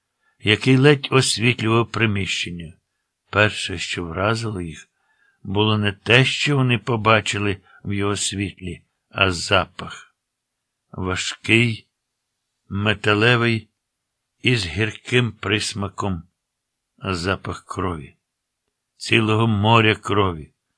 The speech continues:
Схожий на запах вина, яке починає бродити на дні чану з вичавленим виноградом. Волокін заховав долоню в рукав і, повільно обмацуючи стіну,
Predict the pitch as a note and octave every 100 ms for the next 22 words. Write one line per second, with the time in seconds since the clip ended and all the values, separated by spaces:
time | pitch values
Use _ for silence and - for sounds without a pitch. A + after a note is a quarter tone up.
0 | _ _ _ _ - - - A2 A#2+ F#2+
1 | G#2+ G2+ G2+ G2 E2 A2 - G#2 - G2
2 | G#2 G2 G2 F#2+ F#2 _ _ - F#2 F2
3 | G2+ F#2+ F#2+ - F#2+ F#2+ F#2 F2 F#2+ G2+
4 | F#2+ A2+ G2+ G#2+ F#2 _ _ _ _ -
5 | F#2+ F2+ F2 F#2+ - - G#2+ G#2 G#2 F2
6 | F2 F#2+ F2+ G2+ F#2 F#2 F2+ F2 E2+ F2+
7 | E2 D#2+ E2+ D#2 D2 C#2 _ _ _ _
8 | _ _ _ - F#2 G#2+ C3 C#3 C3 B2
9 | G#2+ A#2 B2 A#2+ A#2+ A#2 A#2 A2+ A#2 A#2
10 | A2+ G#2+ G#2+ - A2 A#2 G#2+ _ _ _
11 | _ _ _ _ - G#2+ - A#2 A2+ B2
12 | A#2 A#2 A2+ A#2+ G#2 G#2 A#2 - A#2 A2
13 | - A2 - - A2 G#2 A2+